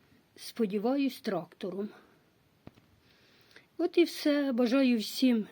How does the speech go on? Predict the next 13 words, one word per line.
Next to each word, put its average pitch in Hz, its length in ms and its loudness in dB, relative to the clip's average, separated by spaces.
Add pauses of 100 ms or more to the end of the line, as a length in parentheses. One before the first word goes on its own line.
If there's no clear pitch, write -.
(120)
доброго 208 460 0
здоров'я. 285 680 0 (1300)
Хай 294 240 2
ніякі 233 540 4
віруси 302 480 4
нас 277 300 2
не 285 140 6
вражають, 254 760 2
хай 294 180 2
нас 277 280 0
обминають. 240 1000 2 (1000)
Якнайскорішого 277 1200 2
миру 285 580 2